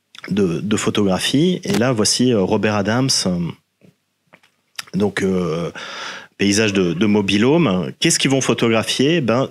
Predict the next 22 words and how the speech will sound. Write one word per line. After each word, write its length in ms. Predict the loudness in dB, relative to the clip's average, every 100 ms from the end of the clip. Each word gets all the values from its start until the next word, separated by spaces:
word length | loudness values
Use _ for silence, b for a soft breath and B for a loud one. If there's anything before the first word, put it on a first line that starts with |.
| -6 -2
tout 100 | -2
ce 80 |
qui 120 | 2 2
avait 120 | 2
été 160 | 0
recadré 600 | 0 2 0 0 0 0
et 140 | 2 2
éliminé, 460 | 2 4 4 2 0
en 80 |
fait, 340 | 0 -2 -2 -4
du 100 | -2
pays, 320 | 0 0 0
du 120 | -2
grand 200 | -2 -2
paysage 400 | 0 0 2 0
américain. 420 | 0 -2 -2 -6 -10 B B B B B B B B
C'est-à-dire 420 | -4 0 0 2
les 200 | 0 0
espaces 320 | 0 0 0
intermédiaires, 680 | 0 0 0 0 2 0 0
les 280 | 0 -2 0
in-between, 800 | 0 0 -2 -4 0 2 2 -2